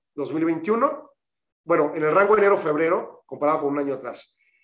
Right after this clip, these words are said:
Y, este, la producción sube, eh, nada más en el mes a mes, punto sesenta y seis por ciento, pero vamos al año a año,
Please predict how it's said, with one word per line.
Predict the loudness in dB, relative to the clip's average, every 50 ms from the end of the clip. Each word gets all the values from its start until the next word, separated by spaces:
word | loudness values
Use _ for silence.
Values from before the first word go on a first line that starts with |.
| _ _ _ _
Y, | _ -2 0 2 2 0 -2 -4 -2
este, | -2 0 0 2 2
la | 2 2 2
producción | 4 4 2 2 4 2 2 0 0 -4 -10 -16 _
sube, | _ -12 -8 0 2 2 4 4 4 2 2 2 -2 -6 -12 -18 _ _ _ _ _ _ _ _ _ _ _ _ _ _ _ _ _ _ _ -20 -12
eh, | -8 -8 -6
nada | -4 0 2 4 4 6
más | 4 4 2 0
en | -2
el | -2
mes | -2 -2 -2 0
a | 0
mes, | 0 0 -2 -4 -6 -10 -14 -18 _ _ _ _ _ _ _ _ _
punto | -2 0 0 2 0
sesenta | -2 -2 -4 -2 -2 -2
y | -2
seis | -2 -2 -2
por | 0 0 2
ciento, | 2 2 2 0
pero | 0 0 2
vamos | 4 4 2 2 2
al | 2 2
año | 2 2 2 2
a | 2 0
año, | -2 -4 -10 -14